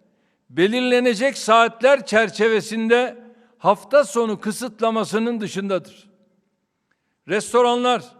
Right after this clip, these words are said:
paket servis haricinde hizmet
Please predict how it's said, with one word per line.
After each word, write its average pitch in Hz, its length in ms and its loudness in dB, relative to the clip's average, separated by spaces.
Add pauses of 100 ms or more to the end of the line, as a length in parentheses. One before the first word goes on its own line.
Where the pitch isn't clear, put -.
(520)
paket 247 380 -2
servis 220 480 -2
haricinde 220 800 0 (440)
hizmet 240 640 0